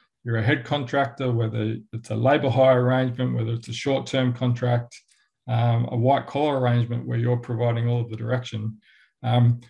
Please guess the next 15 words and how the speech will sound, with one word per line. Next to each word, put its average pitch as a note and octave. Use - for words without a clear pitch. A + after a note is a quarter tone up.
your F3+
ability D3+
to C3+
understand B2
the A#2+
role, E3
um, A#2
the -
influence C3
and A#2+
control B2
that A#2+
you A#2
do A#2+
have, E3